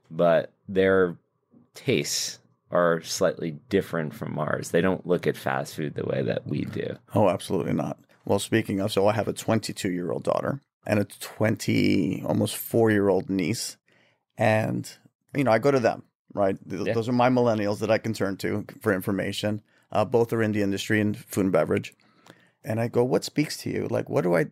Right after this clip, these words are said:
Speaker 2: what do I do over here in eighty-six?" This was early on last year. And they definitely said the nostalgia, keeping it authentic, and making the rebrand something where keeping it real.
Speaker 1: Yeah.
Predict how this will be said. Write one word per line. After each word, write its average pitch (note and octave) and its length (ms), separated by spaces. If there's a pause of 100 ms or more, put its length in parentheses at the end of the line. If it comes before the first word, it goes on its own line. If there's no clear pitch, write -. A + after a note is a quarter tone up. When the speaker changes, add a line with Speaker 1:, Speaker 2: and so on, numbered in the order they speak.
Speaker 2:
what C#3+ 140
do E3+ 120
I C#3+ 80
do B2 260
over - 160
here G#2 240
in - 80
eighty-six?" - 400
This A#2+ 180
was C3+ 140
early G#2+ 240
on G2 180
last F#2+ 280
year. G2 260 (560)
And A#2 640 (140)
they C#3+ 160
definitely D#3+ 380
said D#3+ 260
the B2 80
nostalgia, A#2+ 840 (280)
keeping A#2 320
it G#2+ 100
authentic, A2 760 (580)
and A2 320
making A2+ 300
the A2 60
rebrand A2 600
something A2 420
where G#2+ 380 (840)
keeping E3+ 360
it C3+ 120
real. D2 300 (340)
Speaker 1:
Yeah. A2 120